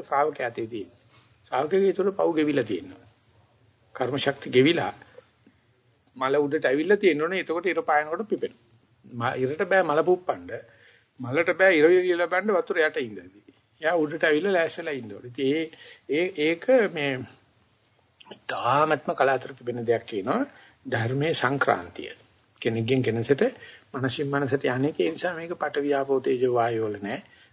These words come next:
කාලේ නෑ. දේශේ නෑ. ඒ කාලේ සහ දේශෙන් එහා පැත්තට ගිය ආර්යයන් වහන්සේලාගේ වෙනමම නෙට්වර්ක් එකක් කියන්නේ ඒක. ඉතින් අපි කරන්නේ Brahmacharya රකිමින් ඒ නෙට්වර්ක් එකට සම්බන්ධ වෙන්න හදනවා.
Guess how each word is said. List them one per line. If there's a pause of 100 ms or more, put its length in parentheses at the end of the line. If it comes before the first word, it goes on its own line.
කාලේ
නෑ. (200)
දේශේ
නෑ. (400)
ඒ
කාලේ
සහ
දේශෙන්
එහා
පැත්තට
ගිය (640)
ආර්යයන්
වහන්සේලාගේ
වෙනමම (440)
නෙට්වර්ක්
එකක්
කියන්නේ
ඒක. (560)
ඉතින්
අපි
කරන්නේ
Brahmacharya
රකිමින්
ඒ
නෙට්වර්ක්
එකට
සම්බන්ධ
වෙන්න
හදනවා.